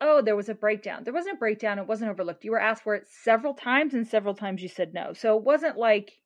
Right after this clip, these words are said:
it was one time and you just never got back to it. You forgot that Post-it sitting on your wall and what it meant. Yeah,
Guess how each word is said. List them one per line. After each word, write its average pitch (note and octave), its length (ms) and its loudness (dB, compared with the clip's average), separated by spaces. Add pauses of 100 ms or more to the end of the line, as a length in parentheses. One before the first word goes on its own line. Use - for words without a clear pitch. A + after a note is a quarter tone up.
(160)
it A3 120 2
was G3+ 160 -2
one F#3+ 260 -4
time G#3 640 -6
and G3+ 180 -2
you F#3 80 -6
just G3+ 160 -10
never F#3+ 180 -6
got E3 220 -6
back F3+ 280 -4
to C4 180 -6
it. C4 280 0
You G3 80 -12
forgot G3 320 -4
that - 180 -8
Post-it A3+ 400 -6
sitting G#3+ 240 -8
on F#3 100 -10
your F#3 80 -10
wall A3 280 2
and G#3 80 -2
what G#3+ 120 0
it - 60 -8
meant. A3 380 -6 (520)
Yeah, F3+ 280 -4